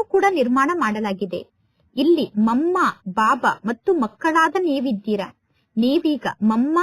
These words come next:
ಬಾಬಾರವರನ್ನೇ ಅನುಕರಣೆ ಮಾಡಬೇಕು. ಮಮ್ಮ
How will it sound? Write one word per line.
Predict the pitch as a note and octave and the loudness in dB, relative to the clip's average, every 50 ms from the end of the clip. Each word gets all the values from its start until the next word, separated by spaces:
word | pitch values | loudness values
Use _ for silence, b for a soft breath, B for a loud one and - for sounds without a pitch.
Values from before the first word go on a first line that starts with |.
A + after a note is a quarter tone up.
| F#4+ G4 B3+ | 2 2 2
ಬಾಬಾರವರನ್ನೇ | A3+ G3+ G#3 G#3 G#3+ C4 D4 E4 F4 D#4+ E4+ F4 E4+ E4+ F4 F#4 G4 - | 2 2 2 2 0 0 0 0 0 0 0 0 0 0 -2 -2 -2 0
ಅನುಕರಣೆ | G#3+ A3+ B3+ - - E4+ D#4+ E4+ F#4 F#4+ | 0 0 0 0 -2 -2 -2 -2 -2 -2
ಮಾಡಬೇಕು. | D#4+ A#3+ G3 G3 G3+ F#3+ G3 F#3+ G#3 - - - - _ _ _ _ _ _ _ _ _ _ _ _ _ _ _ _ - | -2 -2 -2 -2 -4 -4 -6 -8 -10 -12 -16 -18 -18 _ _ _ _ _ _ _ _ _ _ _ _ _ _ _ _ -2
ಮಮ್ಮ | G#3+ A3+ A#3 A#3 A#3+ B3+ D4 D#4 | -2 0 0 0 0 0 0 0